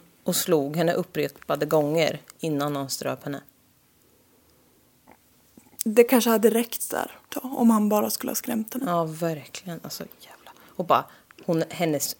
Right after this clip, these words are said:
Speaker 1: ehm, eh, hennes... Att-, eller vad fan var det? Hennes attityd är hälsofara för min mamma.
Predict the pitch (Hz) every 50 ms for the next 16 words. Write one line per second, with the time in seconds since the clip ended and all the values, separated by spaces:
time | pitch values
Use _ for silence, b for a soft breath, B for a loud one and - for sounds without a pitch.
0 | _ _ _ _ _ _ - 160 156 156 151 147 147 143 143 143 143 143 131 _
1 | _ _ _ _ _ _ _ _ - - - _ - - _ _ _ _ _ _
2 | _ _ _ _ _ _ - 165 156 156 156 170 180 165 - - - - _ _
3 | - 151 - - _ _ _ - 165 175 170 165 156 - - 185 160 143 143 147
4 | 147 160 165 160 170 165 165 151 143 - - 151 147 - - 160 156 - - 143
5 | 139 175 180 165 160 - - - - 165 156 151 143 151 170 - 143 - 175 180
6 | 180 151 120 - - 160 139 - 131 123 123 139 175 - 185 135 127 147 180 175
7 | 131 139 196